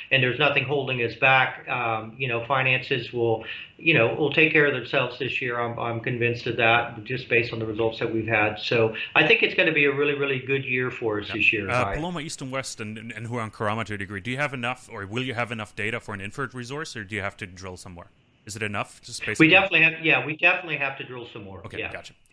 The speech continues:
Speaker 1: Yeah.
Speaker 2: Perfect. David,
Speaker 1: Yeah.
Speaker 2: we're at our time limit. I think we covered all the topics. We talked about catalysts,
Speaker 1: Yeah.
Speaker 2: the macro landscape in the area in, in Peru,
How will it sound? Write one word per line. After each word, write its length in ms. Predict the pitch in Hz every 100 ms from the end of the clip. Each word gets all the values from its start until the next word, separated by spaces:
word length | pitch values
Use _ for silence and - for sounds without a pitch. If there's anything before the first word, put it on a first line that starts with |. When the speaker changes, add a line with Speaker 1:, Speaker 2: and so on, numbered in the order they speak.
| _ _ -
Speaker 1:
Yeah. 120 | 98
Speaker 2:
Perfect. 220 | - - - - - _ -
David, 200 | 175 127
Speaker 1:
Yeah. 40 |
Speaker 2:
we're 80 | 175
at 100 | 202
our 80 | 190
time 220 | 170 156
limit. 160 | 143
I 60 | 127
think 160 | 196 180
we 80 |
covered 260 | - 160 147
all 140 | 131
the 80 | 143
topics. 480 | - 120 120 131 -
We 40 |
talked 240 | 110 123 127
about 160 | 120 -
catalysts, 680 | 117 113 113 113 113 -
Speaker 1:
Yeah. 60 | 107
Speaker 2:
the 80 | 123
macro 340 | 113 120 135
landscape 560 | 117 120 117 - 120 -
in 160 | 123
the 140 | 117 107
area 400 | 107 113 110 110
in, 160 | 110
in 160 | 120 117
Peru, 400 | - 107 110 110